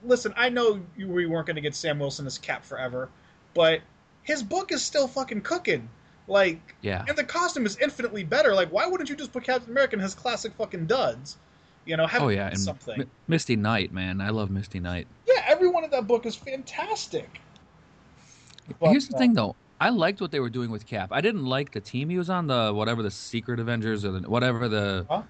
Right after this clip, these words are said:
Speaker 2: the, the, the Cap. Cap was leading a team of Avengers. I think Team thirty-seven or whatever.
Speaker 1: Uh-huh.
Speaker 2: But he was more like the, he was more like an Amanda Waller,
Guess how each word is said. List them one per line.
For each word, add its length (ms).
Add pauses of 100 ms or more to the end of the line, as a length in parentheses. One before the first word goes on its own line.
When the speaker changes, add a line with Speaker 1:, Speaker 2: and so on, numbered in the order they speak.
(340)
Speaker 2:
the, 100 (400)
the, 380
the 120
Cap. 340 (280)
Cap 260
was 140
leading 280
a 40
team 280
of 100
Avengers. 480
I 100
think 220 (160)
Team 260
thirty-seven 560
or 80
whatever. 380 (120)
Speaker 1:
Uh-huh. 300 (2250)
Speaker 2:
But 100
he 100
was 140
more 180
like 200
the, 200
he 100
was 100
more 160
like 120
an 60
Amanda 320
Waller, 360